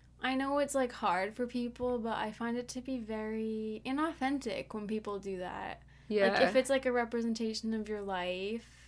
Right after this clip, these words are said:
Speaker 2: Yeah.
Speaker 1: your timeline or whatever, as they call it on Facebook, like, it's just kind of not true to get rid of it.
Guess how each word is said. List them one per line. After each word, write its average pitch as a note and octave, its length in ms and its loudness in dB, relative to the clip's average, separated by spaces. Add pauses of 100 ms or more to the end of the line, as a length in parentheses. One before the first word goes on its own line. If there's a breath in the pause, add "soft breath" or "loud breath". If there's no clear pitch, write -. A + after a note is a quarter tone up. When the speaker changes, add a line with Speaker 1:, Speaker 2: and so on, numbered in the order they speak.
(200)
Speaker 2:
Yeah. G3+ 340 8
Speaker 1:
your G3 120 6
timeline G3 500 0
or F#3+ 80 -6
whatever, F#3+ 340 -6
as G#3+ 280 -6
they G3 100 -6
call F#3+ 220 -8
it - 40 -8
on G3+ 220 -10
Facebook, A#3+ 400 -10 (160)
like, G3+ 300 -6 (840 soft breath)
it's - 160 -12
just C4+ 240 -4
kind B3 260 -4
of A#3 300 -6
not A3+ 240 -2
true B3 460 2
to G#3+ 120 -8
get G#3 200 -6
rid G#3 120 -8
of G3+ 140 -8
it. G3 220 -6